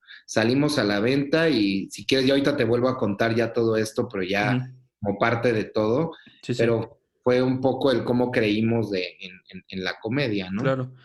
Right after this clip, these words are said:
Speaker 2: porque es, es justo eso, cómo pasas de estar haciendo cosas, pues, muy importantes para, para la escena, este, mu-, pues, mexicana, capitali-, bueno, dentro de la capital, a de pronto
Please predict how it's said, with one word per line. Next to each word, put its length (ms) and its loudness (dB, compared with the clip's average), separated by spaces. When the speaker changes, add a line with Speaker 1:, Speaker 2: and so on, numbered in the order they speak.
Speaker 2:
porque 600 0
es, 240 0
es 160 -2
justo 280 0
eso, 200 0
cómo 280 0
pasas 460 0
de 100 -4
estar 460 0
haciendo 460 -2
cosas, 720 -2
pues, 120 -4
muy 180 2
importantes 640 -2
para, 560 -4
para 280 -2
la 140 0
escena, 680 -4
este, 760 -12
mu-, 320 -10
pues, 120 -14
mexicana, 1120 0
capitali-, 680 0
bueno, 260 -2
dentro 340 -4
de 80 -4
la 160 -6
capital, 560 -2
a 100 0
de 100 2
pronto 640 0